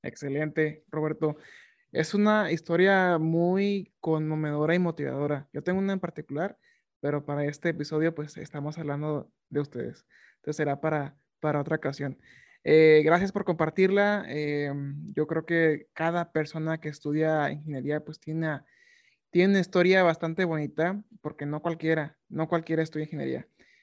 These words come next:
Yo, yo siempre he dicho que, que todo mundo, todo mundo queda en ingeniería, pero no todo mundo la acaba. Entonces,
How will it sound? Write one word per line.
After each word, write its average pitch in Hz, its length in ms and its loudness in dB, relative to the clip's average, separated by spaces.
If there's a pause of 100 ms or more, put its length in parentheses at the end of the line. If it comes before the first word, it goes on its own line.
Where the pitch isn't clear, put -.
Yo, 156 480 4
yo 165 140 0
siempre 180 320 0
he - 20 4
dicho 175 480 0 (500)
que, 151 880 0 (140)
que 156 120 0
todo 185 320 6
mundo, 190 560 2 (680)
todo 165 240 0
mundo 175 480 -2
queda 180 420 2
en 156 280 -4
ingeniería, 156 560 0 (520)
pero 151 200 -2
no 151 160 -4
todo 160 140 -2
mundo 160 240 -2
la 143 80 -6
acaba. 139 320 -12 (380)
Entonces, 156 580 -2